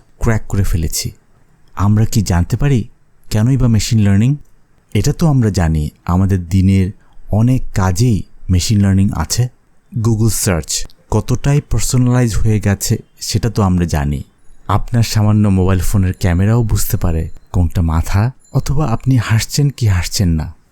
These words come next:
ভয় পাবেন না। তবে আমরা যদি জানতাম যে প্লেনে আমরা আসা যাওয়া করি তার সাত থেকে আট মিনিট চালান মানুষ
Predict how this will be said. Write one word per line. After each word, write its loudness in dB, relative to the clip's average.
ভয় 2
পাবেন 0
না। 0
তবে 0
আমরা 2
যদি 0
জানতাম 0
যে -2
প্লেনে 0
আমরা 2
আসা 0
যাওয়া 2
করি -2
তার 0
সাত -2
থেকে -2
আট -4
মিনিট 2
চালান 0
মানুষ 2